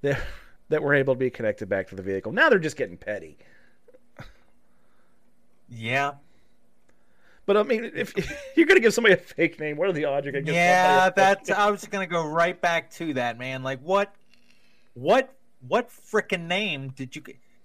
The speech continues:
Speaker 2: what name did you give him? Like,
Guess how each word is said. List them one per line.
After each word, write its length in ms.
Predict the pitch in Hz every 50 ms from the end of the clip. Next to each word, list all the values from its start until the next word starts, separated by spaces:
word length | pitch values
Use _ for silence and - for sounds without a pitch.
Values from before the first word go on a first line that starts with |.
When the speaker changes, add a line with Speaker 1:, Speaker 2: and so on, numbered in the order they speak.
| - - -
Speaker 2:
what 360 | 117 117 151 233 285 269 262
name 260 | 285 285 285 302 269
did 180 | 240 277 262 -
you 120 | 262 262
give 280 | - - 226 277 294 247
him? 220 | 233 165 170 196 - - - - - - - - - - - - - - - - - - - - -
Like, 320 | 175 185 190 180 - -